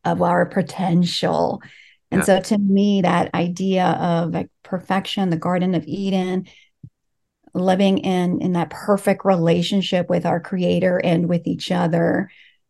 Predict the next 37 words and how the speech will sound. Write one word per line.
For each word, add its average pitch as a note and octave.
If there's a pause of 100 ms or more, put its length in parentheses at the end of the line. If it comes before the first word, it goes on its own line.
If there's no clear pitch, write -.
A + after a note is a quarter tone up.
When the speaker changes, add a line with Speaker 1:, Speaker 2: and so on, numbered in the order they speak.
(800)
Speaker 1:
wow, F3+ (880)
we've A#3
come C4
so A#3+
far B3
from E3
that. - (200)
Speaker 2:
Yeah. F2 (1400)
Yeah, G#2 (520)
we C3+
certainly D3+
have. D3 (440)
What, F3+
Speaker 1:
Yeah. A#3
Speaker 2:
what G#3
are A#3+
you B3
the A#3
proudest D#3+
of, G2
of G2+
everything F3
that D3+
you've C#3
done B2+
in G#2+
your G2
life, D#2 (120)
everything C#3 (360)
that's A#2+
happened? G#2+
What G#2+
are A2
you A2
the G#2+
proudest F2+
of? G#2+